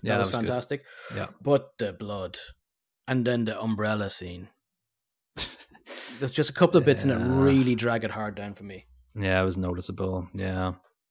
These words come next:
Speaker 2: Like, can you not wait for rain?
Speaker 1: Yeah. It's, it, it rains in Japan. Or just get in a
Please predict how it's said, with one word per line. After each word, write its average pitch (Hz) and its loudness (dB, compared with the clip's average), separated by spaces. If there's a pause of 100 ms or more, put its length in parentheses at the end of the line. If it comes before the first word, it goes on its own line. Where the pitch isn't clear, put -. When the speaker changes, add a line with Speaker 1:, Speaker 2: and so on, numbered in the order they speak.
(420)
Speaker 2:
Like, 117 6
can 107 2
you 104 6
not 120 8
wait 107 6
for 107 2
rain? 101 0 (520)
Speaker 1:
Yeah. 131 0 (380)
It's, - -10
it, 117 -6
it 110 -4
rains 123 -2
in 104 -10
Japan. 92 -14
Or 131 0 (260)
just 120 -2 (520)
get 117 0
in 123 -2
a 131 -6